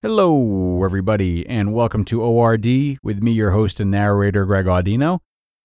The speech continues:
I'm welcoming you for the one thousandth time, actually. Uh, that's right. It's been, it's been a while since I've taken over here on the show. One thousand episodes exactly. And since at the time we were at five days a week, it's almost three years to the day, too.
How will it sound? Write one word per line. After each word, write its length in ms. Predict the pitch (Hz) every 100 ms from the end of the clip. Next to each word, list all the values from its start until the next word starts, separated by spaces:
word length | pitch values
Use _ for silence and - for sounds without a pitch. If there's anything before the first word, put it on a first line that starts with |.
| _
I'm 200 | - 214
welcoming 400 | 214 247 233 220
you 100 | 202
for 160 | 185 185
the 160 | 170
one 240 | 151 165 220
thousandth 640 | - 160 196 208 196 -
time, 580 | - 120 147 131 85 -
actually. 680 | 78 80 - - 60 50 - _ _ _ _ -
Uh, 300 | 82 78 80
that's 260 | 113 147
right. 240 | 151 190 92
It's 140 | 104
been, 200 | 185 208
it's 140 | 127 190
been 80 |
a 60 | 202
while 340 | 151 170 202
since 220 | 180 151 135
I've 100 | 110
taken 300 | 131 117 113
over 180 | 107
here 220 | 110 120 107
on 120 | 101
the 80 | 104
show. 400 | - 98 85 85
One 240 | 92 131
thousand 400 | 156 170 160 165
episodes 480 | 165 160 147 127 107
exactly. 600 | 101 92 92 90 95 - - _ _ _ _ _
And 480 | 113 110 107 101 98
since 260 | - 180 185
at 60 | 165
the 80 |
time 300 | 123 233 320
we 100 | 214
were 140 | 147 123
at 160 | 113
five 340 | - 143 151 127
days 220 | 143 110
a 40 |
week, 240 | 113 170 -
it's 140 | 123
almost 400 | 147 160 127 -
three 180 | 160 147
years 360 | 117 151 175 -
to 100 | 117
the 80 |
day, 220 | 104 101 92
too. 260 | - 131